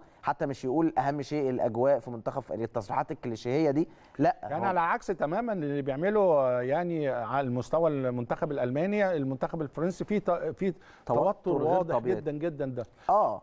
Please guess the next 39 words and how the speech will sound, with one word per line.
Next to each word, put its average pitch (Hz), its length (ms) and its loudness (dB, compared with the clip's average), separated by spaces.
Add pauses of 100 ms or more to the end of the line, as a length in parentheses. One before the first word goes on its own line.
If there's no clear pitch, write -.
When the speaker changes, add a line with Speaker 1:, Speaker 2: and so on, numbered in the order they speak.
(100)
Speaker 2:
هيأثر 175 600 0
ده 233 400 0
غياب 160 380 2 (140)
كريم 170 260 0
بنزيما؟ 180 520 0 (100)
هل 156 460 2
جيرو 151 420 4
حي-، 143 400 -4 (380)
يعني 135 240 -4
بعد 147 220 4
عودته 147 340 0
للمنتخب 143 420 -2
الأسباني 147 500 0
هيقوم 156 420 2 (400)
بأدوار 135 520 4
وهيكون 143 440 -6
ليه 147 120 -6
دور 151 180 -4
كبير 143 260 -6
في - 80 -14
المنتخب 135 400 -6
الأسباني؟ 131 240 -4
Speaker 1:
أيوة، 156 120 4
عشان 113 140 -6
كده 196 100 0
بقول 208 140 2
لحضرتك 185 320 0
الماتش 156 240 -2
Speaker 2:
الفرنسي؟ 214 180 0 (160)
Speaker 1:
ده، - 60 -10
ماتش 151 160 -6
النمسا 170 260 -2
ده 175 60 0
أنت 175 120 -2
محتاج 151 400 2
فرنسا 147 280 -2
تكسب 156 220 -2
بسكور - 260 -2
كبير، 151 340 2